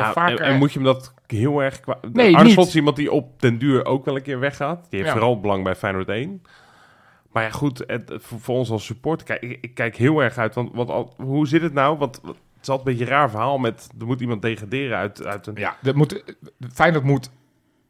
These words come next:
Speaker 1: of de, de, de, de, het winterkampioenschap pakken of de zomerkampioenschap. Hè, want na de winterstop gaan ze weer een nieuwe competitie spelen met
Speaker 2: Ja.
Speaker 1: acht ploegen en daar de, de kampioen van.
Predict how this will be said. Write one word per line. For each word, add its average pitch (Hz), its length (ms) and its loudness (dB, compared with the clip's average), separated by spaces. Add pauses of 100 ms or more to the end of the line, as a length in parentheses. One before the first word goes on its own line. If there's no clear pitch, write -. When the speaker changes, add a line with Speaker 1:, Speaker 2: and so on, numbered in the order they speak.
(340)
Speaker 1:
of 185 360 2 (240)
de, 98 240 -2
de, 120 140 0
de, 113 180 -6
de, 110 80 -4
het 95 160 -4
winterkampioenschap 165 840 0
pakken 131 300 2 (260)
of - 220 4
de 110 100 -4
zomerkampioenschap. 147 800 0
Hè, 160 80 0
want 120 140 0
na 120 160 6
de 117 100 4
winterstop 110 400 0
gaan 110 160 0
ze 92 60 -8
weer 95 120 -8
een 101 60 -6
nieuwe 139 160 -2
competitie 170 420 -4
spelen 147 260 0
met 139 120 -2
Speaker 2:
Ja. 117 120 2
Speaker 1:
acht 160 80 0
ploegen 147 400 -2
en 135 120 -2
daar 131 180 4
de, 123 140 -2
de 127 80 -2
kampioen 123 360 2
van. 127 160 -4